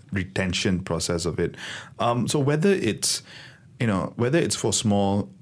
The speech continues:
or big companies, talent management can be a key challenge, uh, for them. So, um, maybe tell us a little bit about, um, some common mistakes that you've observed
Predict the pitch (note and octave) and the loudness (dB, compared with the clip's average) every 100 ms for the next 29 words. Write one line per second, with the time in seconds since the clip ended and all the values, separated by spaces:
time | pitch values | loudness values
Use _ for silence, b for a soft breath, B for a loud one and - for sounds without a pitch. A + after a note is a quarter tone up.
0 | - F#2+ F2 F2 F#2 F#2+ F2 D#2+ E2+ D#2 | -6 -2 0 0 0 0 -2 0 0 0
1 | D2+ - G2 G#2+ G2+ F#2 G2 G2 - F2+ | 0 -2 0 2 2 2 0 -2 -2 0
2 | F2+ F#2 F2 E2+ B B B - E2+ D#2 | 0 0 0 -2 B B B -4 -2 -4
3 | - G2+ F#2 - - - F2+ F2 F2 E2 | -4 -2 -2 -6 -8 -4 -2 0 0 -2
4 | - - F2 C2+ D#2+ D#2+ E2 D#2+ F#2+ F#2 | -4 -2 -2 0 -2 0 0 0 -2 -2
5 | B B B B - C3+ - - - D#3+ | B B B B -2 -2 -4 -12 0 0
6 | B3 C4+ B3 D3 C#3 C3+ G2 G2 F#2+ - | 2 2 2 4 4 4 2 2 0 0
7 | G#2 G2 F#2+ - D3 D3 C3 - A2+ C#3 | -2 -2 -2 -2 2 2 2 0 2 4
8 | G2 - - F#2+ - F2 F#2 A2+ G2 F#2 | 2 2 0 0 0 0 2 2 2 2
9 | G2 E2 | 2 2